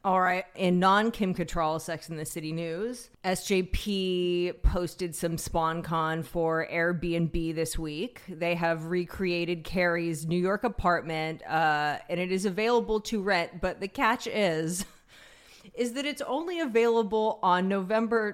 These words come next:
twelfth and thirteenth, so only two people get to stay there. Like, they've staged this entire fucking apartment for two nights,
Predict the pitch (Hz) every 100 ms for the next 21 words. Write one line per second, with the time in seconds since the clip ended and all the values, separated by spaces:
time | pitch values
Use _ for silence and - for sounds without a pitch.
0 | - - 233 247 294 - 226 233 240 220
1 | 214 - 247 170 151 - - - 214 240
2 | 277 302 254 - - 262 262 - 254 226
3 | 208 190 185 - 175 165 - 160 156 -
4 | 50 - - _ 175 180 202 190 - -
5 | 214 226 208 214 - 190 180 - 185 202
6 | 220 220 214 208 - 190 185 180 160 -
7 | 226 226 151 147 139 135 - - - -
8 | _ _ - - 208 190 202 165 - -
9 | - -